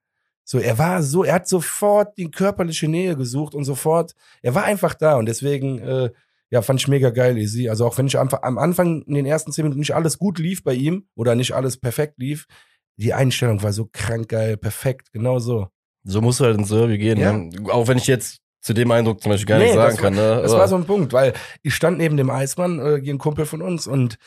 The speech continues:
Speaker 1: da haben wir noch gesagt, "Oh Gott, der ist aber heute ganz schön hektisch und bla." Und dann, das hat keine Viertelstunde gedauert, guck mal,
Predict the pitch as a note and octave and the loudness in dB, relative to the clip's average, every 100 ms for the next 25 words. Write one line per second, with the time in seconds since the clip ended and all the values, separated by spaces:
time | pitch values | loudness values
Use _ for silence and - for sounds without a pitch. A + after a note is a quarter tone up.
0 | - - C3 B2 G#2 G2+ F#2 - - F2+ | -20 -4 0 2 0 -4 -10 -10 -14 -14
1 | - - - G2+ B2 C3 A2 G#2 G#2+ A2 | -12 -10 -8 -8 -8 -6 -4 -4 -4 -2
2 | A2+ G#2+ G#2 A2 A2 G#2+ G#2+ A2+ A2 G#2+ | -2 -2 -2 -2 -2 -6 -4 -4 -4 -4
3 | A2 A2 - _ _ _ _ _ - E3+ | -4 -4 -10 _ _ _ _ _ -10 -8
4 | A3+ A#3 F#3 F3 D3 E3 B2+ G#2 G2 A2 | -8 -6 -4 -2 -4 -2 -2 -2 0 0
5 | C#3 D3 - | -2 -6 -8